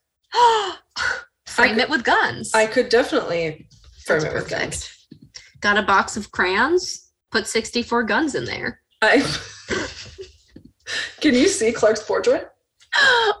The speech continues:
Speaker 1: Oh my God, that's, that is adorable.
Speaker 2: So, yeah.
Speaker 1: Oh my God. It,
Speaker 2: Yeah.
Speaker 1: all it needs is some guns to go around it, really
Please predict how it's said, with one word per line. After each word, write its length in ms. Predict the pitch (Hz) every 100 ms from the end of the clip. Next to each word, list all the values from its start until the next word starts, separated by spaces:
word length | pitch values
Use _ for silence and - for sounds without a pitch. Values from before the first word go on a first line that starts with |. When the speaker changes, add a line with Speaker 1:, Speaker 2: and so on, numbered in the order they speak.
| 508 480
Speaker 1:
Oh 340 | 466 466 440
my 0 | - _ _
God, 560 | 440 453 440 - 403 381
that's, 300 | 370 339 - - - _
that 300 | 190 185 156
is 140 | 170 226
adorable. 840 | 202 - - - - - 247 - _
Speaker 2:
So, 280 | - - -
yeah. 200 | 190 165 - _ _ -
Speaker 1:
Oh 200 | 208 180
my 140 | 160
God. 420 | 151 - 65 - 214 _ _ -
It, 200 | 220 -
Speaker 2:
Yeah. 60 | 233
Speaker 1:
all 120 | 247
it 100 | 240
needs 220 | 233 202
is 120 | 196
some 160 | 196 190
guns 340 | 175 151 143
to 80 | -
go 160 | - 101
around 320 | 101 87 -
it, 180 | 107 -
really 380 | 175 156 151